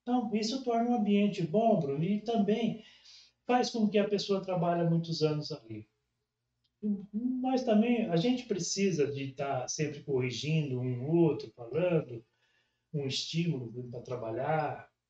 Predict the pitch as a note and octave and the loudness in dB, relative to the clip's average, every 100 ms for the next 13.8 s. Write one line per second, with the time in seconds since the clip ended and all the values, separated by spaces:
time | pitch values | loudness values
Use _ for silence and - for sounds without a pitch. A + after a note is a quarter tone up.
0 | _ _ _ - - G#3+ B3+ B3 - G#3 | _ _ _ -18 -4 -2 -2 -4 -6 0
1 | G#3+ G#3 G#3 G3 F#3+ D#3+ - - D#3+ D#3+ | 6 8 8 6 4 2 2 6 8 8
2 | B2+ - D#3 D#3 C3+ C3+ C#3+ - D#3 D#3+ | 4 0 0 0 0 -2 -4 -2 0 2
3 | C#3+ A#2+ - _ D3+ E3 - - - _ | 0 -2 -8 _ -2 -2 -4 -10 -16 _
4 | D#3+ D3+ C3+ C#3 C#3+ - - C#3+ - - | -4 -2 -2 -4 -8 -10 -4 -2 -2 -4
5 | D3+ C#3+ B2+ - D3+ C#3 C#3+ C3+ D#3+ D#3+ | -4 -4 -8 -2 0 2 0 -2 -2 -2
6 | - _ _ _ _ _ _ _ _ _ | -8 _ _ _ _ _ _ _ _ _
7 | C#3 C#3 C3 B2+ A#2 _ _ _ _ _ | -10 -6 -6 -8 -12 _ _ _ _ _
8 | C3+ C#3+ B2+ B2 - D3+ C#3 D3 D#3 B2+ | -10 -6 -6 -8 -2 0 2 2 0 0
9 | A#2 B2 A#2+ A#2+ C3 B2+ B2 - A#2+ - | -6 -8 -8 -4 -4 -4 -8 -8 -8 -10
10 | B2 - _ _ _ _ _ D#3 C#3 - | -12 -12 _ _ _ _ _ -8 -8 -14
11 | _ G3 G3+ C3 B2 _ _ _ _ _ | _ -6 -6 -6 -12 _ _ _ _ _
12 | G#2 - - _ - D#3 - - _ _ | -12 -12 -20 _ -4 -4 -4 -14 _ _
13 | _ B2 B2+ B2 A#2+ - - | _ -10 -8 -8 -12 -16 -20